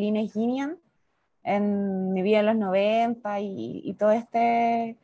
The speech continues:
estos textos que ella hace como una especie de patchwork de,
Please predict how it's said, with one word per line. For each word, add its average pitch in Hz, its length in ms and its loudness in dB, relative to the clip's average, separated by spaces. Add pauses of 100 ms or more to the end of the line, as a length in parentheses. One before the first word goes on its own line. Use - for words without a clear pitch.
(200)
estos 233 300 -4
textos 240 320 0
que 247 120 2
ella 233 240 8
hace 240 720 0
como 208 180 -4
una 202 280 -4
especie 240 340 -2
de 233 60 2
patchwork 233 600 2
de, 220 680 -2